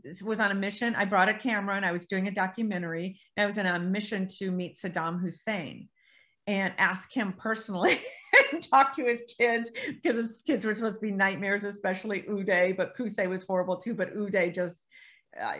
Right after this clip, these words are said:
that's a whole nother story too, but just ruined everyone's life. He just was just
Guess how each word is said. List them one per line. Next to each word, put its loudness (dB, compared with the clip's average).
that's 2
a -4
whole -4
nother -2
story -2
too, -2
but 0
just -4
ruined 0
everyone's -4
life. -2
He -6
just -6
was -4
just -4